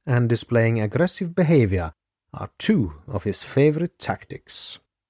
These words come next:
He also claims to get his share of women who writes to him in search of love.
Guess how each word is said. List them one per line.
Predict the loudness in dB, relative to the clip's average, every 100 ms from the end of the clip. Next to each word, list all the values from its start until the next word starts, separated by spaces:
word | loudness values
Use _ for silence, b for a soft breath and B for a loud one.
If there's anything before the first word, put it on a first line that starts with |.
| _ _ _ _ _ _ _ _ _ _ _ _ _ _ _ -2
He | 4
also | 8 8 6 2
claims | 4 6 6 4 0
to | -4
get | -2 0
his | -2 -2 -8 -14 _
share | -8 0 4 6 6
of | 2 2
women | 4 4 4 -2 -12 B B -4
who | -2
writes | 2 2 2 0
to | 2
him | 4 6 4 2 0
in | -4
search | -6 -2 0 0 -4 -8 -6
of | -6 -2
love. | 2 2 0 -8